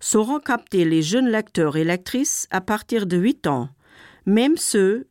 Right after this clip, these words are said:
qui ne sont pas des habitués de la lecture. Il y a peu de texte,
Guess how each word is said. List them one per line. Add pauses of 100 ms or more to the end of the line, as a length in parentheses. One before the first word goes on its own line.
qui
ne
sont
pas
des
habitués
de
la
lecture. (580)
Il
y
a
peu
de
texte,